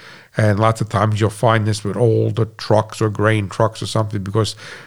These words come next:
it's old and the drive shaft was taken out and put back in, is that the drive shaft itself can be balanced. There are shops that balance a drive shaft.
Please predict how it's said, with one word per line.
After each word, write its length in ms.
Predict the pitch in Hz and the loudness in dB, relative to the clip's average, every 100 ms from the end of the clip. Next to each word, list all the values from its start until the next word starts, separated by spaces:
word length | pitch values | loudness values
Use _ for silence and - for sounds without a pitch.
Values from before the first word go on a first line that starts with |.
| - | -6
it's 180 | 113 - | -2 4
old 340 | 117 113 110 | 6 6 6
and 140 | 113 104 | 2 0
the 60 | |
drive 440 | 92 107 110 117 - | -2 2 4 2 0
shaft 460 | 110 113 104 - | 2 2 0 -4
was 180 | 117 107 | -6 -6
taken 360 | - 110 110 110 | -2 0 2 2
out 280 | 113 107 | 2 0
and 160 | 107 98 | -2 -2
put 220 | 110 - | -4 0
back 260 | 117 107 - | 0 0 0
in, 220 | 113 104 - - - - - | -2 -4 -10 -20 -20 -20 -4
is 220 | 117 101 | 0 0
that 260 | 90 110 107 | 2 2 2
the 120 | 107 | -4
drive 460 | 90 107 110 131 110 | -2 2 4 4 0
shaft 400 | - 120 113 - | 0 0 0 -2
itself 640 | 95 - - 170 143 - - - _ | -4 -2 2 2 2 -2 -14 -20 _
can 420 | - 127 117 107 | 0 2 2 0
be 160 | 110 110 | -2 -2
balanced. 580 | 90 127 139 120 - - | 0 2 2 0 -2 -4
There 200 | 95 104 | 0 2
are 140 | 113 | 2
shops 460 | - - 110 - - | 0 0 -2 -2 -6
that 340 | 104 95 90 | -6 -6 -2
balance 500 | 117 107 107 101 - | 2 2 2 -2 -4
a 60 | 104 | -6
drive 520 | - 117 123 127 98 | 0 4 4 2 -2
shaft. 460 | - 90 - - | -6 -8 -10 -14